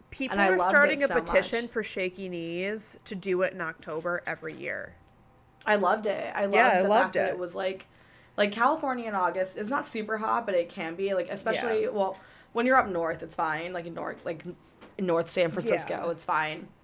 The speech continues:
Speaker 2: By Richmond, but, like, in general, it was just so nice to be at, like, a temperate festival and not be,
Speaker 1: Oh,
Speaker 2: like,
Speaker 1: I know.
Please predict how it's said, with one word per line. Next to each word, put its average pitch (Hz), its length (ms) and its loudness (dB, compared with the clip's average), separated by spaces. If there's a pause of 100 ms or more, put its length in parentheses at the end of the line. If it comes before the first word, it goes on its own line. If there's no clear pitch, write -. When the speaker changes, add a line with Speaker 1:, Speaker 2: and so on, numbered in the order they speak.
(180)
Speaker 2:
By 180 100 0
Richmond, 170 640 -4
but, 170 180 -2
like, 180 220 -2
in 240 140 0
general, 196 400 0
it 180 80 -4
was 202 160 -4
just 240 200 -12
so 180 220 0
nice 170 280 -6
to - 60 -12
be 190 80 -4
at, 180 60 -6
like, 165 120 -8
a 170 40 -6
temperate 156 600 -8
festival 156 560 -8
and 165 100 -10
not - 200 -8
be, 208 40 0
Speaker 1:
Oh, 208 80 2
Speaker 2:
like, 190 160 2
Speaker 1:
I 180 100 -2
know. 180 280 -4